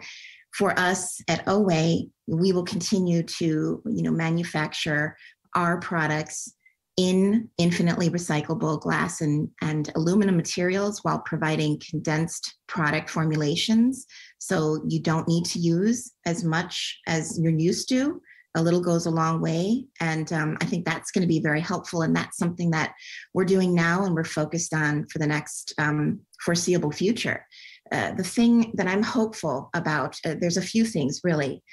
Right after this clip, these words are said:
You know, brands, I hope, will continue to make, um, not only make commitments towards decreasing their carbon footprint,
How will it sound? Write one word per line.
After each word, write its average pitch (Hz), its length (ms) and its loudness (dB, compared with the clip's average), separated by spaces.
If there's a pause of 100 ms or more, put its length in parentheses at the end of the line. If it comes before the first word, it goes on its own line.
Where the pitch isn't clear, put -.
(480)
You 175 160 2
know, 160 160 4
brands, 190 760 2
I 175 80 2
hope, 175 340 0
will 180 80 -4
continue 190 480 0
to 220 80 4
make, 214 340 2 (200)
um, 156 420 -2
not 180 180 4
only 175 320 4
make 165 260 2
commitments 208 600 0
towards 208 540 -4
decreasing 208 540 0
their 202 140 0
carbon 202 380 -2
footprint, 208 520 -2